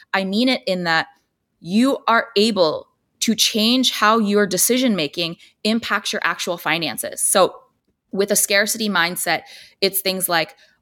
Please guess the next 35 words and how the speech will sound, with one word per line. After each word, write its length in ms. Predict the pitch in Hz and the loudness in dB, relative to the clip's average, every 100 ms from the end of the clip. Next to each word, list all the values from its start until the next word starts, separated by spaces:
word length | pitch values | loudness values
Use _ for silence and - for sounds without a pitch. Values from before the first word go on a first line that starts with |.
| - | 0
"Oh, 420 | 214 170 127 165 _ _ - | 2 2 0 -6 _ _ -4
I 260 | 185 214 240 | 0 2 0
shouldn't 500 | - 247 240 220 - | 0 2 0 -2 -6
take 400 | - 208 208 - | -4 -4 -4 -4
that 220 | 180 185 | -2 -2
new 340 | 180 190 190 | -6 -4 -6
job 560 | 175 185 175 156 151 - | -4 0 4 4 0 -4
because 520 | 185 - 196 170 170 - | -8 -6 -2 0 0 -2
it's 240 | 180 185 | -4 -4
risky 840 | 156 165 196 - - 165 147 151 - _ _ - | -6 -2 0 0 -4 -4 -4 -6 -10 _ _ -2
and 420 | 170 160 160 - _ _ _ _ | 0 0 -4 -10 _ _ _ _
I 100 | 185 | -2
could 120 | 190 202 | 0 -2
get 140 | 160 | 0
laid 160 | 180 170 | 2 2
off 220 | 120 - | 0 -2
because 240 | 165 175 | -6 -4
it's 120 | 165 | -2
at 100 | 160 | -2
a 60 | 156 | -2
startup." 400 | - 143 95 - _ _ _ _ _ _ _ 220 | -2 -2 -2 -6 _ _ _ _ _ _ _ -4
An 120 | 214 | -2
abundance 580 | 175 214 285 320 233 196 | -2 -2 0 0 -2 0
mindset 440 | 175 165 - - | -2 -2 -2 -2
is, 340 | 165 160 151 - - _ _ _ _ - | 0 0 -2 -6 -16 _ _ _ _ -2
"I 240 | 202 226 | 2 2
should 380 | 254 - 262 262 | 2 0 0 -2
take 300 | - 185 180 | -4 -4 -2
that 220 | 170 156 | -2 -2
job 360 | - 160 156 190 | -2 0 0 -2
because 300 | 185 - 170 | -6 -6 -4
it, 120 | 160 | -4
one, 300 | 165 190 240 | 0 2 2
pays 420 | 269 262 214 220 196 | 0 -2 0 0 -4
more, 380 | 151 165 220 | -2 -2 -4